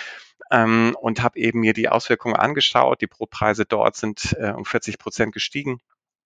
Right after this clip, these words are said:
Aber die haben mir gesagt, „Aber wenn das jetzt nicht ein Weckruf ist für uns und sich mehr um unsere Versorgung zu kümmern, dann wissen wir auch nicht weiter.“ Und da passiert auch gerade was. Und viele Länder versuchen da auch in die Richtung zu gehen,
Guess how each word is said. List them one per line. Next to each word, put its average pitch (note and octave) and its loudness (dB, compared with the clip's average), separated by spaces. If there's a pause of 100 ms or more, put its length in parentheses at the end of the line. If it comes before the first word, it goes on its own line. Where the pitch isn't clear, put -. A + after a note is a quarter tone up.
(540)
Aber A#2 6
die B2 2
haben A#2+ 4
mir A#2+ 6
gesagt, A#2 4
„Aber A#2 4
wenn A2+ 2
das D3+ 4
jetzt - 0
nicht C3+ -2
ein B2 -4
Weckruf C3 -4
ist - -4
für - -2
uns D#3 -2
und B2 -4
sich - -6
mehr D3+ 4
um A#2+ -2
unsere A#2 -4
Versorgung D#3 2
zu - -10
kümmern, G2 0 (440)
dann A#2 2
wissen B2+ 0
wir - 4
auch F2+ -2
nicht F#2+ -4
weiter.“ - 0
Und A2 -2
da C3 6
passiert G3+ 2
auch - 0
gerade - -6
was. - -4
Und G#2 -8
viele C#3 2
Länder B2+ 4
versuchen B2 -2
da G2 2
auch F#2+ 2
in G#2 -6
die G#2+ -6
Richtung A2 -4
zu - -12
gehen, B2 2